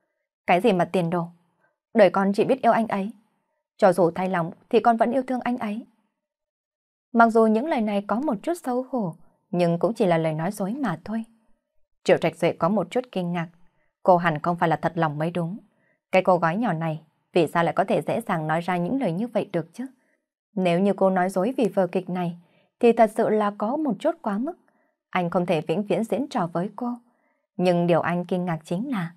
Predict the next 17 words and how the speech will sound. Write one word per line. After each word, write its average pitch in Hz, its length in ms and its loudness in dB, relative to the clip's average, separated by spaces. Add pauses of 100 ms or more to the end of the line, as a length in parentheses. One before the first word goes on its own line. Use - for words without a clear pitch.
(380)
anh 220 220 0
lại 208 120 -2
cảm 185 160 -2
thấy 196 140 -2
hứng 202 260 -4
thú 208 360 -6 (300)
với 175 120 4
cái 170 140 0
cô 175 180 2
gái 175 400 -6
đang 190 160 -2
làm 165 160 -2
phản 160 280 -6
ba 233 120 -6
mình 175 300 -4
như 170 220 -4
thế 170 80 -8